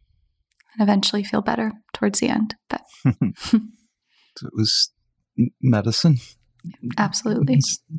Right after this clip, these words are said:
Speaker 2: therapeutic?
Speaker 1: Yeah.
Speaker 2: Yeah.
Speaker 1: Absolutely. Yeah, it still is.
Speaker 2: Somewhere in there, it shifted from anger to, well, w-,
Speaker 1: Yeah.
Speaker 2: hmm.
Speaker 1: I don't
Speaker 2: To
Speaker 1: know how
Speaker 2: what?
Speaker 1: that happened. <laughs>
Speaker 2: Got
Speaker 1: I
Speaker 2: it
Speaker 1: don't
Speaker 2: all
Speaker 1: know.
Speaker 2: out.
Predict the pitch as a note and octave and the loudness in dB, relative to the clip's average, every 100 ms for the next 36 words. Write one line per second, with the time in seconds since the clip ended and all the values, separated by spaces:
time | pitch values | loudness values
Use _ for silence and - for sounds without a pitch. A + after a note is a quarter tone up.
0 | - D3 B2 A3 D#3+ E3 - D3 A#2+ - | -2 -2 2 2 2 0 -4 -6 -6 -12
1 | _ - A3+ - B3 B3+ B3+ A#3 B3 A#3 | _ -2 0 2 0 2 4 6 4 4
2 | A#3 - A#3 A3+ A3+ - _ _ _ _ | 0 0 2 2 0 -4 _ _ _ _
3 | _ _ _ - - D#3 D#3+ D#3 C#3+ C3+ | _ _ _ -2 4 4 4 4 4 4
4 | B2+ D3 - - C#3 - A#2+ A2+ _ - | 2 0 0 0 0 0 -2 -2 _ -20
5 | - _ _ - - C#3 B2+ A#2 C3 C3 | -20 _ _ -14 -2 2 4 4 4 4
6 | B2 B2+ C3 - A#2 F#2+ _ _ _ _ | 2 0 -2 -2 -2 -4 _ _ _ _
7 | _ _ _ _ - D3 - - F3 - | _ _ _ _ 0 0 -2 -6 -8 -8
8 | D#3 G#3 G3+ C3 A#2 G2+ - _ _ _ | 0 2 6 6 6 2 -6 _ _ _
9 | - B3 D4+ - G3 G#3 G#3+ G#3+ G3+ C4+ | -4 0 6 6 6 4 2 -2 0 0
10 | F4 - - C#4+ - - - - D#4 - | 0 -4 -2 -2 -2 -4 -6 2 2 2
11 | - - - - - - - - - F3+ | -10 -18 -6 -6 -6 -12 -12 -16 -12 -12
12 | - - - - C3 C#3+ C#3+ D4 F#3 G#3+ | -12 -20 -6 0 2 2 4 4 4 0